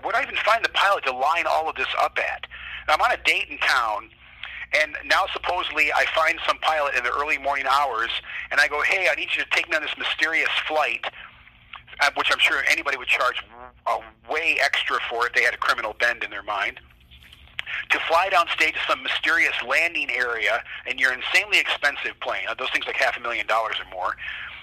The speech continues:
uh, even back then, to fl-, to land in some mysterious area. And then I gotta get to this brand new car, so I guess I have another co-conspirator helping with the brand new car, 'cause no such car is reported missing or stolen. And then I have to take off in this brand new car, and if you believe the police,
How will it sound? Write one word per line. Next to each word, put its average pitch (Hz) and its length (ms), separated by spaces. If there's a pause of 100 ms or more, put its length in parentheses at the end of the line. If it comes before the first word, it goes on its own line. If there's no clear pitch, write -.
(200)
uh, 127 120
even 123 220
back 104 300
then, 98 180 (300)
to 160 100 (140)
fl-, 160 180
to 165 100
land 175 240
in 185 140
some 175 80
mysterious 160 540
area. 139 220
And 117 80
then 165 100
I - 20
gotta 180 140
get 165 140
to 151 80
this 135 220
brand 151 300
new 139 100
car, 147 360
so 127 80
I 120 40
guess 156 200
I - 20
have 131 180
another 156 220
co-conspirator 135 920 (260)
helping 175 400
with 147 160
the - 60
brand 139 300
new - 80
car, 165 260
'cause - 160
no 165 160
such - 180
car 143 220
is 135 80
reported 120 460
missing 117 300
or - 80
stolen. 156 420 (880)
And 135 100
then 156 100
I 165 40
have 160 140
to - 80
take 175 240
off 160 180
in 156 60
this 135 120
brand 147 320
new 139 100
car, 151 400 (320)
and 147 340
if 139 200
you 139 80
believe 156 400
the 123 80
police, 156 480